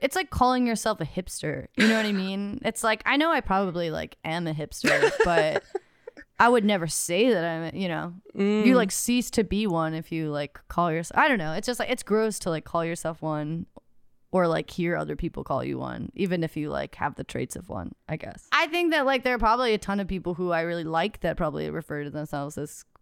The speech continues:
Speaker 1: foodies, and, you know, I don't mind being associated with them. But then there's an-, another pool of people who also call themselves foodies that are really annoying that I don't want to be <laughs> associated with.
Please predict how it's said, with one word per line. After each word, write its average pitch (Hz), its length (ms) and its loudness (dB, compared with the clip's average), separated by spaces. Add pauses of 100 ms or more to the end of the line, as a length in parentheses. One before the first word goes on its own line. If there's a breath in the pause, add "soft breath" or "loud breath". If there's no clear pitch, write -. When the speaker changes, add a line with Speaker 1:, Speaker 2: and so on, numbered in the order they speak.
Speaker 1:
foodies, 143 440 -2
and, 139 320 -4 (220)
you 208 100 2
know, 160 80 2
I 151 80 2
don't 170 160 0
mind 147 160 -2
being 143 160 -4
associated 143 500 -8
with 139 160 -14
them. 165 560 -4
But 190 120 0
then 190 140 2
there's 175 180 -2
an-, 175 240 -4
another 185 340 4
pool 165 220 -2
of 151 80 -6
people 156 220 -4
who 160 140 -4
also 165 200 -2
call 156 160 -2
themselves 147 340 -6
foodies 143 260 -6
that 139 100 -10
are 139 80 -6
really 139 180 -6
annoying 139 360 -2
that 131 80 -6
I 131 40 -6
don't 147 160 -2
want 170 120 -4
to - 40 -14
be 101 120 -10
<laughs> 151 60 -4
associated - 500 0
with. - 160 -4